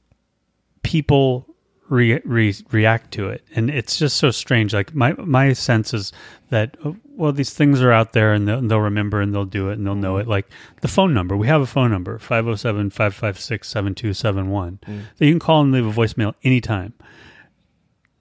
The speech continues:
Speaker 1: Nobody ever does,
Speaker 2: <laughs>
Speaker 1: except when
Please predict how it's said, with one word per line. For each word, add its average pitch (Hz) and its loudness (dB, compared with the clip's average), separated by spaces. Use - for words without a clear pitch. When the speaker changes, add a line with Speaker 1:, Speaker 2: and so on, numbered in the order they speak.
Speaker 1:
Nobody 135 2
ever 135 2
does, 98 -2
Speaker 2:
<laughs> - -8
Speaker 1:
except - 0
when 98 -2